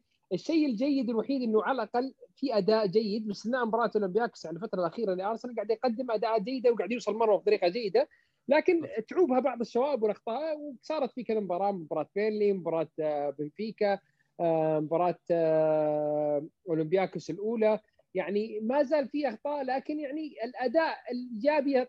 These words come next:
Speaker 1: يفوق على الأداء السلبي بشكل عام يعني،
Speaker 2: صح.
Speaker 1: إلا مباراة أولمبياكوس الأخيرة، لأنه أرسنال تقريبا داخل بشكل إنه ضامن التأهل بشكل كبير يعني.
Speaker 2: بالضبط، يعني
Speaker 1: لكن
Speaker 2: حتى نتكلم دكتور المباريات الماضية، يعني نفس الشيء، كنا نتكلم عن ال خمستاشر دقيقة السيئة، ال عشرين دقيقة السيئة،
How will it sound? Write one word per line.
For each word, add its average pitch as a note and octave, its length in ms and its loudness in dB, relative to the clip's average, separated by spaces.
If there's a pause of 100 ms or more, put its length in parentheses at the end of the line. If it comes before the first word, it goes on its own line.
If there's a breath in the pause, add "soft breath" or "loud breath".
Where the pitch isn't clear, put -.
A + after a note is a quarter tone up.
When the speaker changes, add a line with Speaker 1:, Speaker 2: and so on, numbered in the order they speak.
(100)
Speaker 1:
يفوق A#3 340 -2
على G3 100 0
الأداء F#3+ 280 2
السلبي E3+ 360 -4
بشكل D#3+ 300 -8
عام C#3+ 220 -4
يعني، G3+ 220 -10
Speaker 2:
صح. D#4 60 -6
Speaker 1:
إلا C#4+ 140 6
مباراة B3 280 2
أولمبياكوس G#3 380 2
الأخيرة، C#4 440 0 (320)
لأنه C#4 340 2
أرسنال C4+ 260 0
تقريبا C4 340 -2
داخل B3+ 360 0
بشكل A3+ 320 -6
إنه A3 360 0
ضامن A3 280 -2
التأهل G3 280 -2
بشكل - 220 -12 (100)
كبير C3+ 260 -10
يعني. G#2+ 220 -16 (560)
Speaker 2:
بالضبط، C3 400 -8
يعني G#2+ 260 -2
Speaker 1:
لكن A#3 360 2 (380)
Speaker 2:
حتى - 260 -4
نتكلم C#3+ 320 -2
دكتور C#3 260 -4
المباريات B2+ 340 -2
الماضية، C3 440 -4
يعني A2 520 -6
نفس D3+ 200 -10
الشيء، B2 200 -6
كنا B2+ 160 -4
نتكلم C3 360 -2
عن A2+ 120 -2
ال A2+ 220 -4
خمستاشر B2 420 -4
دقيقة A#2 260 -6
السيئة، C3+ 480 -4
ال G#2+ 180 -10
عشرين B2 240 -8
دقيقة A#2+ 160 -6
السيئة، B2+ 440 -6